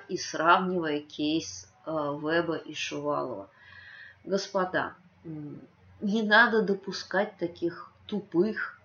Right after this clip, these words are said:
глупых ошибок. И если вы уж это сделали, как снятый фильм про царь Бомбу, а, просто исправьте ситуацию.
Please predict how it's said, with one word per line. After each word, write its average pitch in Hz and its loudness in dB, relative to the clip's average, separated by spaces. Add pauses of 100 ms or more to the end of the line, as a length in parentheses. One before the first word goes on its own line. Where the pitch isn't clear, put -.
(220)
глупых 180 4
ошибок. - -4 (500)
И 175 0
если 180 2
вы 156 2
уж - -6
это 151 -12
сделали, 175 0 (640)
как 151 -2
снятый 147 -4
фильм 147 -6
про 143 -10
царь 147 -6
Бомбу, 175 -4 (480)
а, 156 -4
просто 240 -4
исправьте - -2
ситуацию. 151 -4